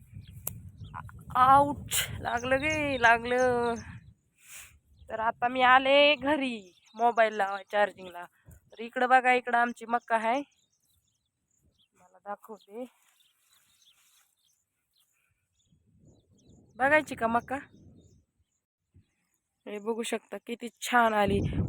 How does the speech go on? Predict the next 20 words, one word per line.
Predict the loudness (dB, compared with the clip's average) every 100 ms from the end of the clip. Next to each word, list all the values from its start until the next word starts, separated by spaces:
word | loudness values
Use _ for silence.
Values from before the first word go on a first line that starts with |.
| 6
कोंबड्या | 8 10 8
पाळल्या | 8 8 8 8
होत्या, | 6 4 4 0 -2 _ _ _ -20 -2
कोंबड्यानी | 2 4 6 6 6 4
सारी | 4 6
मक्का | 8 6 4 -2
खायला | 4 4 4
चालू | 4 4 4 0
केली, | -2 -2
त्यामुळं | 0 2 4 4
कोंबड्या | 4 4 4 4 0
इकून | 0 -4 -2
टाकले. | -2 -2 -2
हो | 0
का, | -2 -4
हे | 2
असलं | 6 4 2 -10
कोंबड्यानी | -2 0 2 0 -2
करून | -4 -6 -6
टाकले, | -8 -10 -8 -6